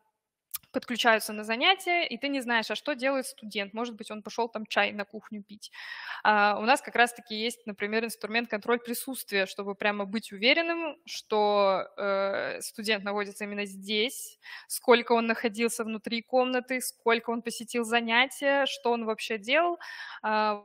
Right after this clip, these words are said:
вот как раз-таки относится к этому. То есть мы уже точно знаем, что чай он не пошел пить или что-то другое делать, он был здесь. Как организовывать прокторинг? М, может быть, коллеги, кто-то знаком с такой системой, как прокторинг.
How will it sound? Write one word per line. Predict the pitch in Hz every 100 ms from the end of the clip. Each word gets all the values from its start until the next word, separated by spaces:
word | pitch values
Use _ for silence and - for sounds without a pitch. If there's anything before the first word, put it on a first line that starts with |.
| _
вот | 214 -
как | 220
раз-таки | 233 233 240 220
относится | - 226 - - -
к | 214
этому. | - 240 320 381 _
То | 208
есть | 208 - -
мы | 233
уже | 220 208
точно | 226 226 214
знаем, | 202 285 381
что | - 214
чай | - 269
он | 220 226
не | 214
пошел | 208 - 196
пить | - - 202
или | 196
что-то | - - 190
другое | 214 190 180 170
делать, | 175 170 - 220
он | 269 202
был | 226 214
здесь. | 185 165 165 - _ - - - - - - -
Как | 269 277
организовывать | 233 226 226 226 233 214 -
прокторинг? | 269 302 277 359 359 359 - -
М, | 226 226 220
может | 247 240
быть, | 220 -
коллеги, | 240 240 226
кто-то | - 233 220
знаком | 220 226 262 226
с |
такой | - 214 220
системой, | - - 233 214
как | - 214
прокторинг. | - 302 381 - 226 202 -